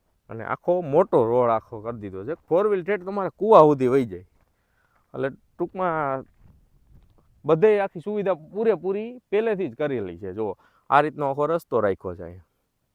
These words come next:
જો આ એન્ટ્રન્સ, આ ડેલો, આ ડેલો ને આ આખું ખેતર જુઓ.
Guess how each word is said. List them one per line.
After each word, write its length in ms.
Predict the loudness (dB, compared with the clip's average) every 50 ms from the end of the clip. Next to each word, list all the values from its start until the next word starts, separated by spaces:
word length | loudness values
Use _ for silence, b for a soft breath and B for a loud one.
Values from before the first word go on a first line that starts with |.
| _ _ _ _ _ _ _ _ _ _ _ _ -20 -20 _ -12 -6
જો 160 | -2 2 2
આ 120 | 4 4
એન્ટ્રન્સ, 440 | 2 0 -2 -4 -4 -4 -4 -4 -4
આ 100 | -6 -4
ડેલો, 340 | -2 0 0 0 0 -2 -6 -12 -20 _ _ _ _ _ -20 -20 -10 -8
આ 100 | -6 -4
ડેલો 340 | -4 -2 -4 -2 -4 -6
ને 100 | -8 -10
આ 380 | -8 -4 -2 0 2 4 4 2
આખું 340 | 0 -2 _ -6 -6 -6 -8 _ _ _ _ _ _ _ _ _
ખેતર 360 | 0 0 0 0 -4 -12 -12 -12
જુઓ. 280 | -14 -14 -14 -16 -18